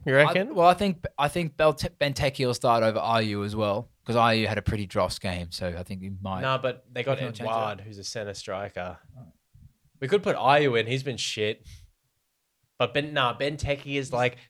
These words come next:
Speaker 1: the captain of, like, he's the core because he was the
Speaker 2: The,
Speaker 1: first player that
Speaker 2: the reason that you made the meme
Speaker 1: he's,
Speaker 2: team.
Speaker 1: he inspired us to make the meme team, so he has to stay no matter what.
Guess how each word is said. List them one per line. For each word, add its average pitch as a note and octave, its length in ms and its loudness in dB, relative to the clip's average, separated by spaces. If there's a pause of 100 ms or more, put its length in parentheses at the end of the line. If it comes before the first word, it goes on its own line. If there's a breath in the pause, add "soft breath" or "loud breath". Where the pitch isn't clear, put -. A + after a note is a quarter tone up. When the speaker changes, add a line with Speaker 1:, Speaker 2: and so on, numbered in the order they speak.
Speaker 1:
the C3+ 60 -4
captain - 680 -2
of, A#2+ 140 -2
like, A#2 220 4 (340 soft breath)
he's C#3 280 -4
the C3 100 -4
core A2 680 0 (200)
because A#2 300 -4
he A#2+ 180 -2
was A#2 200 -6
the - 80 -12
Speaker 2:
The, D#3 100 -2
Speaker 1:
first A#2+ 380 4
player A2+ 300 4
that A2+ 100 0
Speaker 2:
the D3+ 100 2
reason D#3+ 520 8
that C#3+ 100 0
you D3 100 0
made C3+ 320 4
the B2+ 80 -6
meme B2+ 200 0
Speaker 1:
he's, D#3+ 320 4
Speaker 2:
team. C#3+ 100 -2
Speaker 1:
he D#3 160 4
inspired B2+ 560 4
us A2+ 340 -2
to A#2 80 -10
make G#2+ 240 -6
the G#2+ 60 -14
meme G2 220 -8
team, G2 160 -18
so A2 120 -4
he A2 60 -2
has A#2 200 -2
to A2 60 -12
stay F2 420 -12
no G#2 80 -12
matter G2+ 220 -8
what. F#2 280 -12